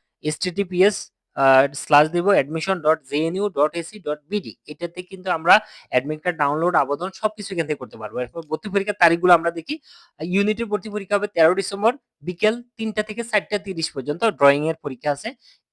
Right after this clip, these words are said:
এই ইউনিটের পরীক্ষা হবে ছাব্বিশ ডিসেম্বর এগারোটা থেকে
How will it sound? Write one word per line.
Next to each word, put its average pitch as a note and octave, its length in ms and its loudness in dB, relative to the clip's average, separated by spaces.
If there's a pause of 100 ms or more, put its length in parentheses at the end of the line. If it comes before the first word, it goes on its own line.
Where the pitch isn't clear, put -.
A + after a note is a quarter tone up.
এই G3+ 140 2
ইউনিটের G#3+ 300 -4
পরীক্ষা A3 320 0
হবে A3 140 0
ছাব্বিশ D#3+ 460 -2
ডিসেম্বর G3 460 -4 (220)
এগারোটা D3+ 460 -2
থেকে F#3 360 -10